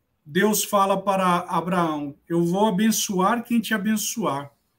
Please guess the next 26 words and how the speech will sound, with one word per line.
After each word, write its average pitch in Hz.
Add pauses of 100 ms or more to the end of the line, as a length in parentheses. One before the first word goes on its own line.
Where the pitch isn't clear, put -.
(420)
e 170
vou 185
amaldiçoar 185
e 175
quem 170
amaldiçoar", 151 (400)
ele 185
está 196
falando, 190
"Olha, 180 (240)
se -
uma 302
pessoa 208
for 175 (460)
uma 175
fonte 269
de 269
bênção 175
a 175
jorrar 151
sobre 156
a 151
sua 240
vida", 160
ou 165
seja, 143